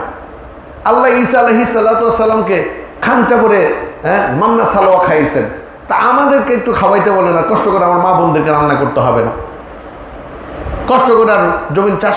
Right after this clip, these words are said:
করতে হবে না, ঠিক না, ভাই? ঠিক। দেখুন না, এই যে ফেনীতে কিছুদিন আগে পানি উঠেছে, তাই না? উঠে নাই?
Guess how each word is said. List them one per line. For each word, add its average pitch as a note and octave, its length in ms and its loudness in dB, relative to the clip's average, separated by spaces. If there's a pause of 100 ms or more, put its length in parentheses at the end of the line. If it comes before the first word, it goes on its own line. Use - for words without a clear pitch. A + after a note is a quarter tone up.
করতে B2+ 220 -2
হবে C#3 240 2
না, B2+ 100 2 (520)
ঠিক D3+ 160 2
না, D3+ 120 2
ভাই? D3+ 180 4
ঠিক। C#3+ 300 0 (500)
দেখুন G#3+ 240 4
না, F#3+ 100 2 (300)
এই G3 100 2
যে F3+ 120 2
ফেনীতে F3+ 400 0
কিছুদিন E3+ 380 0
আগে D#3 320 2
পানি E3 180 2
উঠেছে, C#3+ 340 2
তাই C3+ 160 2
না? D3 100 2 (760)
উঠে D#3 200 2
নাই? E3 160 2